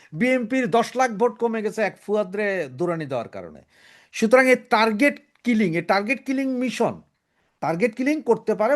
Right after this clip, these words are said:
বাংলাদেশের সক্ষমতা আছে একমাত্র জামাত ইসলামের, কারণ তাদের কাছে স্নাইপার আছে, তাদের কাছে পাকিস্তানি গোয়েন্দা সংস্থার লোকজন আছে, তাদের সাথেই যোগাযোগ আছে। তার কিসের? রাশেদ খান এবং আপনার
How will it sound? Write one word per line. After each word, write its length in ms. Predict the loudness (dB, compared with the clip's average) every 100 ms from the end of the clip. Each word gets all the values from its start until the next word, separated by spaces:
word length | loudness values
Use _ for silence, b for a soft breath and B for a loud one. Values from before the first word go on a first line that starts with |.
| 0
বাংলাদেশের 380 | -2 -4 -6 -6
সক্ষমতা 420 | -10 -6 -4 -2
আছে 100 | 2
একমাত্র 320 | 2 2 0 2 2
জামাত 240 | 2 0 -4
ইসলামের, 340 | -6 -8 -8 -18 _ _ _ _ _ _ _ _ _ _ _ -2
কারণ 180 | 0 2 2 4
তাদের 260 | 6 6 6
কাছে 180 | 2 2 0
স্নাইপার 440 | 0 0 2 0 0
আছে, 180 | -8 -20 _ _ _ _ _ _ _
তাদের 260 | -2 2 2 2
কাছে 180 | 2 2 2
পাকিস্তানি 560 | 0 0 -6 -4 -4 -2
গোয়েন্দা 300 | -2 -2 -2 -2
সংস্থার 320 | -4 -4 -4 -4
লোকজন 300 | -6 -6 -6 -8
আছে, 160 | -10 -18 B B B 2
তাদের 240 | 4 4 4
সাথেই 240 | 0 2 2
যোগাযোগ 300 | 4 4 2 0
আছে। 120 | 0 0 2
তার 160 | 0 0
কিসের? 320 | -6 -8 -10 -14 _ b b b b b 0
রাশেদ 300 | 2 4 2 2
খান 180 | 2 2 -2 -2 0
এবং 220 | 4 2 2 -6 -14 _ _ _ _ _ _ _ -12
আপনার 240 | -2 0